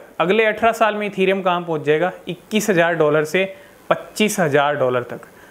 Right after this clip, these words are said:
जो अभी Bitcoin चल रहा है इतने price पे Ethereum आ जाएगा प-, अगले अठारह साल के अंदर, eighteen years तक।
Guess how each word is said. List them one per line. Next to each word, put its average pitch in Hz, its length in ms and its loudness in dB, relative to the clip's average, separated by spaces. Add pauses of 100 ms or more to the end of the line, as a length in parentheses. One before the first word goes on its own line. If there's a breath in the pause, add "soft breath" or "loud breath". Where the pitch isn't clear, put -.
(280 loud breath)
जो 160 140 2
अभी 170 300 2
Bitcoin 196 500 0
चल 175 180 2
रहा 180 140 2
है 170 200 -6
इतने 202 340 0
price 170 380 -2
पे 180 220 0 (100)
Ethereum 190 520 -2
आ 151 100 2
जाएगा 147 400 0 (800)
प-, - 220 -2
अगले 175 380 2
अठारह 190 480 -2
साल 151 280 0
के 139 100 -6
अंदर, 123 220 -6
eighteen 160 500 0
years 147 360 0
तक। 117 180 -2